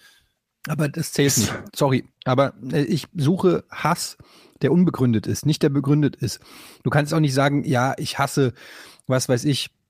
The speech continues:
Speaker 1: ähm, homophobe oder sexistische Menschen“ oder so.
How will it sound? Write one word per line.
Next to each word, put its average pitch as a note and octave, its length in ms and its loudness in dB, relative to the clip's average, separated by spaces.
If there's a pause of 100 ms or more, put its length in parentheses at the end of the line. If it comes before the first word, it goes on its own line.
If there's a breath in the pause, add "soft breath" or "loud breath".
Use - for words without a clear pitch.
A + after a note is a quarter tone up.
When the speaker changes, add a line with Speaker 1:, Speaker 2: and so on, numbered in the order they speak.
(720)
Speaker 1:
ähm, B2+ 720 2
homophobe D#3+ 840 4
oder B2+ 640 4
sexistische C#3+ 800 0
Menschen“ C#3+ 340 2
oder C3+ 120 4
so. B2+ 140 2